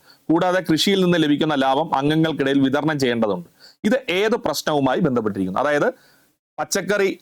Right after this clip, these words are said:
ലഭ്യമല്ലാത്തവർക്ക് പച്ചക്കറി എടുക്കാം, ബാക്കിയുള്ളത് വിൽക്കാം, ഇതിന്റെ ലാഭം എല്ലാവർക്കും ഇടയിൽ കൃത്യമായിട്ട് വിതരണം ചെയ്യാം. അത് ഇതെല്ലാം ഉൽപ്പാദിപ്പിക്കുന്ന ആർക്ക് വേണ്ടിയാണ്? അതാണ്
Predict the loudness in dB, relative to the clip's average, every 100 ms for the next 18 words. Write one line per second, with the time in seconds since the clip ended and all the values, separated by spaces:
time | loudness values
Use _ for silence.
0 | -2 2 2 2 2 2 0 0 -2 -2
1 | -2 0 0 0 0 -2 -4 -4 _ _
2 | -4 0 0 0 2 2 2 2 0 -2
3 | -2 -2 -8 -4 0 0 2 2 2 2
4 | 2 2 0 0 0 0 0 -2 -2 -2
5 | 0 0 -2 -2 -4 -8 _ -2 0 0
6 | -2 -2 -2 -2 -2 0 0 -2 -6 -18
7 | _ 0 2 4 2 4 2 2 2 0
8 | 2 2 2 0 0 0 2 2 2 2
9 | -2 -6 -2 0 0 -2